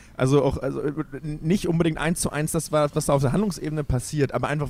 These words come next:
wie ich da durch den Film geführt wurde, ich, da war ich das erste Mal eigentlich so ein bisschen gelangweilt, tatsächlich. Ähm, auch wenn man sagen kann, ja, das geht gut runter, ja,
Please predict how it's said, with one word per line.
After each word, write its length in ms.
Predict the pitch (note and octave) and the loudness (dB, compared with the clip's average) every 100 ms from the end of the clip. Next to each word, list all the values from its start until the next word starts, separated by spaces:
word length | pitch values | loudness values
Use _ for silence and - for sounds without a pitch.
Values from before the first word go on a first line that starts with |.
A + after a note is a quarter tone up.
| A#2+ | -6
wie 100 | F#3 | -6
ich 80 | |
da 80 | - | -2
durch 140 | D3+ D#3+ | 0 0
den 100 | D#3 | -2
Film 320 | - F3 G3+ | 0 0 0
geführt 420 | E3 - E3+ C#3+ | -2 0 0 0
wurde, 300 | D#3 D#3+ E3 - - - - - | 0 0 0 -6 -20 -20 -20 -12
ich, 240 | - - - | -10 -8 0
da 160 | D3 | 2
war 140 | D3 F3+ | 4 4
ich 60 | |
das 140 | F3+ D#3 | 2 2
erste 300 | D#3 F3+ F3+ | 0 0 0
Mal 100 | E3+ | 0
eigentlich 220 | D#3 F3 | 0 0
so 80 | D#3+ | 0
ein 40 | |
bisschen 220 | E3 E3+ | 0 0
gelangweilt, 640 | D#3 C#3 D3 A2+ G#2 F#2+ - | 0 2 4 6 4 2 -2
tatsächlich. 600 | A2 G#2 F#2+ F#2+ F#2 - | 0 0 0 -2 -4 -8
Ähm, 400 | G#2 A2 A2+ B2+ B2+ - - - - - - | -2 2 4 2 0 -8 -20 -20 -20 -20 -10
auch 160 | - - | -4 2
wenn 100 | D#3 | 4
man 140 | F3+ | 4
sagen 280 | D#3+ D3+ F#3 | 4 2 2
kann, 180 | E3 D#3 | 0 0
ja, 100 | D3 | 2
das 160 | F#3 - | 0 0
geht 160 | E3+ | 0
gut 160 | - C3 | 2 4
runter, 380 | A2+ G#3+ D#3+ D#2+ | 6 6 4 0
ja, 320 | G#2 D#3+ | -2 -2